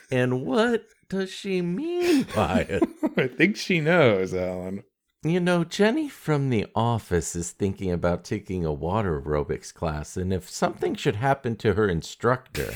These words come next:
Speaker 1: <laughs>
Speaker 2: Let's just say she's got a plan for everyone in the neighborhood.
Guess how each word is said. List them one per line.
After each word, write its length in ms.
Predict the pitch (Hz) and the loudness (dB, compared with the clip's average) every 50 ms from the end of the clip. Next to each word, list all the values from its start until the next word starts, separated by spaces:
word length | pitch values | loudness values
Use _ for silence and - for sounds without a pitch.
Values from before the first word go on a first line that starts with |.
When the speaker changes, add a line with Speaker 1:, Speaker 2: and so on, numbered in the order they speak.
| - - - - 208 - - _ _ _ _ _ _ - - _ _ _ | -10 -6 -4 -4 -4 -4 -6 _ _ _ _ _ _ -20 -20 _ _ _
Speaker 1:
<laughs> 200 | 202 - - - _ - - - _ _ _ _ _ _ _ _ _ _ - _ _ _ - - - - - - - - | 4 4 4 0 _ -8 -8 -8 _ _ _ _ _ _ _ _ _ _ -20 _ _ _ -18 -16 -14 -14 -14 -16 -10 -8
Speaker 2:
Let's 160 | - - - | -8 -6 -6
just 200 | - 147 143 - | -6 -6 -6 -2
say 200 | - 135 123 120 | 0 2 2 2
she's 200 | 113 - 117 101 | 2 0 -2 0
got 160 | 95 101 87 90 | 2 0 0 0
a 40 | - | -2
plan 480 | - - - 107 95 95 92 90 92 | -6 -4 -2 0 0 0 0 0 -2
for 140 | 87 - 95 | -2 -4 -4
everyone 420 | 95 90 85 87 87 87 87 85 | -4 -2 -2 -2 -2 -2 -2 -4
in 80 | 87 80 | -4 -4
the 80 | 80 78 | -6 -6
neighborhood. 640 | 76 78 78 78 76 - 78 85 87 - 147 175 | -8 -8 -8 -8 -10 -10 -10 -8 -8 -8 -8 -10